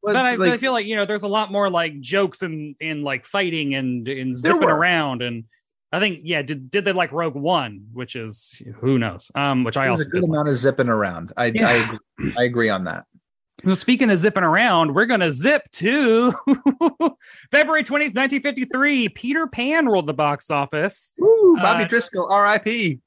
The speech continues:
Speaker 2: Oh, oh. Till I Waltz Again with You by Teresa Brewer topped the charts, and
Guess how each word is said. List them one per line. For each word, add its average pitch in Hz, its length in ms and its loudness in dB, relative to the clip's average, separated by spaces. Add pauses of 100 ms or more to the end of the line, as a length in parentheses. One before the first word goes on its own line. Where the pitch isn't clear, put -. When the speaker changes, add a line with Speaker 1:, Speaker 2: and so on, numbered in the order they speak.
Speaker 2:
Oh, 320 500 2 (520)
oh. - 60 -20 (180)
Till 254 200 -2
I 254 80 2
Waltz 254 300 0
Again 247 200 -4
with 240 120 -4
You 220 240 -2
by 202 160 -2
Teresa 220 380 -6
Brewer 247 400 0
topped 240 360 -4
the 196 100 -6
charts, 247 500 0
and 202 380 -2